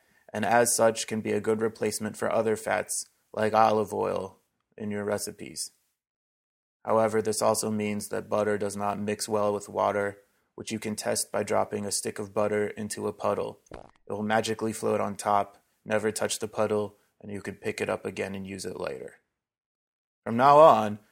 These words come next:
when a recipe calls for butter, you'll notice that it also does not call for water. This is a good rule of thumb anyway, because watered-down cookies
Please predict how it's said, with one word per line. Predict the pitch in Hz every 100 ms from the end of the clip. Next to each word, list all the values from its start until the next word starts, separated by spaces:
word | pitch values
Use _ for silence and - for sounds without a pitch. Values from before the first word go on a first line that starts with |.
| _
when | - 113
a |
recipe | 113 123 110 110 101
calls | 120 139 -
for | 107
butter, | 98 104 107 120 - _ -
you'll | 127
notice | 135 113 107
that | 107 110
it |
also | 110 113 107 104
does | 104 101
not | 107 113 107 - _ -
call | - 101 101 -
for | - 110 104 104 - _ -
water. | 135 110 76 - _ _ _ _ _ _ -
This | 104
is | 107
a | 107
good | 110 110
rule | 113 113 110
of | -
thumb | 110 110
anyway, | 123 113 101 98 101 _
because | 101 - 104
watered-down | 101 101 104 104 101 95
cookies | 113 107 107 104 101